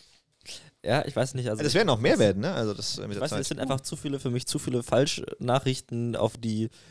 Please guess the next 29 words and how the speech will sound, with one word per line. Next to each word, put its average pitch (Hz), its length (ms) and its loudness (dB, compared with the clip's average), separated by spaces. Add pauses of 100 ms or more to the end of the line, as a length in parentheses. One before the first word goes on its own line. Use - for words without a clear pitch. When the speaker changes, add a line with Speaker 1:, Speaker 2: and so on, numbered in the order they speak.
(360)
Speaker 1:
ähm, 113 480 2
zumindest 127 360 0
in 127 60 -2
meinem 139 240 6
Bekanntenkreis 123 920 4 (460)
hauptsächlich 127 920 2 (300)
ältere 135 600 4
Herr-, 120 160 0 (220)
Herr- 123 220 6
und 127 120 0
Frauschaften 123 600 4
reinfallen, 113 680 4 (340)
wo 127 160 2
ich 120 160 4
sag, 120 260 4
meine 117 240 2
Güte, 120 340 -4 (540)
Omi, 131 260 0
Opi, 123 440 4 (560)
äh, 120 400 8
Kuanon, 123 540 6
äh, - 40 -12 (460)
die 127 160 2
sind 123 280 2
nicht 135 140 0
die 120 80 0
Nachrichtensender 113 800 2
deines 110 260 0
Vertrauens. 117 640 2